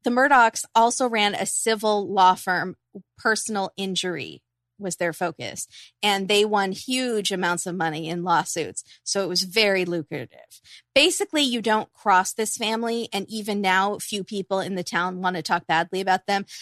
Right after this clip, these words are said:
I read one article in Time that was saying C N N said that they tried to learn more about the family history, and parents, children, siblings, lawyers, friends, and pastors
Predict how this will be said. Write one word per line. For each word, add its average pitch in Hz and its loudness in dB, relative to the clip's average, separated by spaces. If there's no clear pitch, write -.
I 208 0
read 190 2
one 196 2
article 202 2
in 180 -2
Time 202 -2
that 202 2
was 185 -2
saying 190 -2
C - -6
N 190 -2
N 175 0
said 190 -4
that 180 -10
they 185 -4
tried 180 2
to 190 -8
learn 185 -4
more 175 0
about 180 0
the 185 -14
family 180 -4
history, 214 -2
and 190 0
parents, 220 0
children, 208 0
siblings, 202 -4
lawyers, 190 0
friends, 208 2
and 196 -4
pastors 185 0